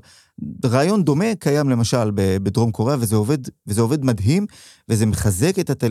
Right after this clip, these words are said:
את הלגיטימיות של בית המשפט. כלומר, ה-, ה-, התוצרים של זה הם לא רעים. עכשיו, שוב, אני לא אומר לקחת את זה, הכל פה עניין של אלוהים נמצא בפרטים הקטנים.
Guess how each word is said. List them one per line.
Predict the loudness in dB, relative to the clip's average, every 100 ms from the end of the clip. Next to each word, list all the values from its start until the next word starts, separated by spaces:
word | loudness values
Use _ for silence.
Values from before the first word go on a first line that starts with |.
| -2
את | -2
הלגיטימיות | 0 0 0 -2 -2 -2 0 -2
של | -2
בית | -2 0
המשפט. | -2 0 -2 -2
כלומר, | -2 -2
ה-, | -4 -8 -20 _ -4
ה-, | -2 -2
התוצרים | -4 -4 -2 -2
של | -2
זה | 0 0
הם | 2 4
לא | 2 2
רעים. | 2 0 -2 -12 -10
עכשיו, | -8
שוב, | 0 0
אני | 0 0
לא | 0
אומר | 0
לקחת | -2 -4 -2
את |
זה, | 0 0 -2
הכל | -4 -4 0
פה | 0
עניין | 0
של | 0 -2 -2 -6 -6
אלוהים | -2 2
נמצא | 2 2 0
בפרטים | -2 -2 -2
הקטנים. | -2 -2 0